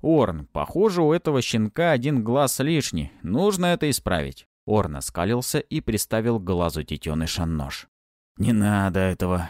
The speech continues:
делать», — тут же попросил Кихир. «Да, нам нужны новые территории.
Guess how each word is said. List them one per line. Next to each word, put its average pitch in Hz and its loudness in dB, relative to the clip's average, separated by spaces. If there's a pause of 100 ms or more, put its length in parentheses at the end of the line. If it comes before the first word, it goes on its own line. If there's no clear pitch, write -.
делать», — 92 -2 (300)
тут 113 -6
же 165 -2
попросил 110 -2
Кихир. 71 -10 (260)
«Да, 87 -2 (160)
нам 82 -2
нужны 95 0
новые 95 2
территории. 78 -4